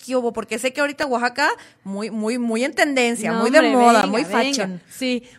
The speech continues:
Speaker 2: pues de hecho, esta presunción legal también ya atrajo a la figura del concubinato y se entiende que si existe este concubinato, ojo, que aquí sí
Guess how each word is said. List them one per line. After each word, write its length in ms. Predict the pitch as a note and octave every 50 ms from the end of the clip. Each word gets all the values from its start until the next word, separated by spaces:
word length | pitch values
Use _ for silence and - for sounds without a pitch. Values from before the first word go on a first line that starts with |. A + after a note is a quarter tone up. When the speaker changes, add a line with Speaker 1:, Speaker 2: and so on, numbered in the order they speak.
| _
Speaker 2:
pues 200 | - C4+ C4+ B3+
de 120 | B3 D#4+ F4
hecho, 260 | G4+ - - F4 E4+
esta 320 | D#4 - - C4+ - D4+ D#4
presunción 480 | C4 A3 F#3+ G#3+ G#3+ G3 - A#3+ A#3
legal 400 | A#3 A#3+ A#3+ B3+ B3 B3 B3+ -
también 640 | - A3 G3+ G#3 G#3+ G#3 A#3+ A#3+ C#4 D4+ E4+ F#4 D#4+ A#3
ya 180 | B3 A3+ A#3 A#3
atrajo 460 | A3+ A3+ - B3 C#4+ - - - B3+
a 60 | G#3+
la 140 | G#3 G3+ G3+
figura 320 | - A3 G3+ A3 A3+ A#3
del 100 | A#3 A#3+
concubinato 680 | A#3 C4 B3+ B3 C#4+ C#4+ C#4+ C#4+ C4 B3 A#3 A#3 C4 C4 - - - _ _
y 160 | - B3 B3+ A#3+
se 220 | - - A#3+ A3+
entiende 480 | A3 G#3+ A#3+ C4 C#4+ D4+ C#4 A#3+ G#3+ -
que 100 | G#3+ G#3
si 140 | - A#3
existe 440 | G#3+ - - A#3 A3+ - D4 C#4+ C#4
este 240 | C#4 C4+ - - -
concubinato, 800 | D#4 C#4 C4+ C4 C4+ D#4 C#4+ D#4 D#4+ D#4 D4+ C4+ - C4 C4 B3+ _ _ _ _ _ _ _ _ _
ojo, 360 | B3 B3+ C#4+ C#4 B3 G#3 -
que 60 | -
aquí 420 | G#3+ G#3 - C#4+ D#4+ E4+ G4 G4 - _ _ _ _ _ _
sí 320 | _ - - - E4+ F4+